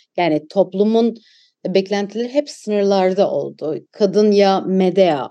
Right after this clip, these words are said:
oldu ve korkutucuydu ya da Pamuk Prenses oldu ve gerçek olamayacak ve yine insana uygun olmayacak şekilde, e, beyaz oldu. E, çalışmamın da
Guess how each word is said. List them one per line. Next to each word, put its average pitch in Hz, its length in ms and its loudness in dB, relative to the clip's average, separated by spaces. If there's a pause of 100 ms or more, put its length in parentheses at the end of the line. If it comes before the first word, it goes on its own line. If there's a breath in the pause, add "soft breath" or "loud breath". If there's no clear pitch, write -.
(120)
oldu 156 300 -6
ve 208 160 0
korkutucuydu 180 720 -4
ya 185 180 0
da 175 260 -2
Pamuk 185 320 -8
Prenses 147 460 -6
oldu 160 300 -4
ve 208 120 4
gerçek 180 540 0
olamayacak 185 720 0
ve 175 60 0
yine 190 420 2 (380 loud breath)
insana 202 460 0
uygun 214 280 0
olmayacak 196 560 -2
şekilde, 147 680 -6 (420 loud breath)
e, 165 360 2
beyaz 208 420 2
oldu. 131 420 -6 (420 soft breath)
E, 175 120 -2
çalışmamın 269 880 2
da 233 320 2